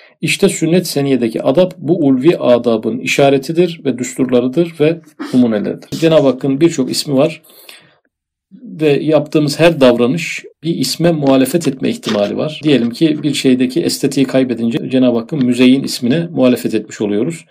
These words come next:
Ölçüyü kaçırdığımız zaman Cenab-ı Hakk'ın adl ismine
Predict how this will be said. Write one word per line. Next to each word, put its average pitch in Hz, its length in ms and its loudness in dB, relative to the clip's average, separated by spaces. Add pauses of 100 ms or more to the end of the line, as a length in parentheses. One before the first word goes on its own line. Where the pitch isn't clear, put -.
(360)
Ölçüyü 170 340 6
kaçırdığımız 147 540 0
zaman 160 320 0
Cenab-ı 135 320 2
Hakk'ın 165 380 0 (460)
adl 165 240 4
ismine 127 560 2